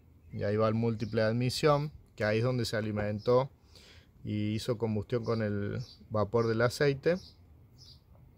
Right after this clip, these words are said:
Me dijo que la desconecte, le ponga una manguera larga, porque eso va a estar tirando vapor de aceite todo el tiempo y me iba a ensuciar todo el motor,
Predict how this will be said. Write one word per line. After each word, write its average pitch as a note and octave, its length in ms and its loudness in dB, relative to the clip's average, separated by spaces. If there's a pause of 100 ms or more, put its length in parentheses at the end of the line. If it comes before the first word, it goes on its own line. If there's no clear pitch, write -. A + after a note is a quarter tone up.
(840)
Me A2+ 100 0
dijo A2+ 180 0
que A2+ 120 4
la B2 120 8
desconecte, F#3 800 4
le C3+ 200 4
ponga C#3+ 400 6
una C#3 220 4
manguera C3+ 420 4
larga, D3 300 6
porque G#2+ 260 -8
eso C3+ 180 -2
va C3 80 8
a C3+ 40 6
estar C3+ 340 0
tirando B2 680 2
vapor G#2+ 380 2
de C3 80 6
aceite B2+ 360 0
todo B2+ 160 4
el B2 120 2
tiempo C3 260 0
y A2 40 -2
me A2+ 100 -2
iba A#2+ 100 2
a B2 40 2
ensuciar A#2 340 -4
todo C3+ 180 2
el C#3 60 0
motor, E3 500 4